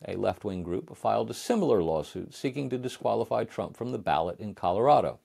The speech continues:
Now, here's the problem with this lawsuit and with any others that may come forward, or any blue state secretaries of state who might try to keep Trump off their ballots unilaterally.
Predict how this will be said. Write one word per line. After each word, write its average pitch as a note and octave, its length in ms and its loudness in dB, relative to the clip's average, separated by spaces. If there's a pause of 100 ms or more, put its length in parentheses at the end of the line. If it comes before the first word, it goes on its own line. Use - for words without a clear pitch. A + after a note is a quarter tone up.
(760)
Now, D#3 240 4
here's A#3+ 340 4
the G3 80 2
problem A2 440 6
with F#2 100 -2
this F2+ 220 -4
lawsuit G2 580 -2
and A2+ 320 -4
with A2+ 240 -2
any D3 300 0
others F#2 340 0
that - 140 -8
may E2+ 160 -6
come F#2 200 -8
forward, F2 540 -2
or A2+ 260 2 (240)
any E3 280 4
blue D#3 240 4
state C3+ 360 2
secretaries B2 640 2
of G2 120 -6
state C3+ 460 4
who C#3 120 0
might A2 240 -4
try A#2 140 -2
to A2+ 80 0
keep - 240 -8
Trump G#2+ 340 -4
off G#2 260 0
their G2+ 140 -2
ballots G#2 540 2
unilaterally. A2 720 6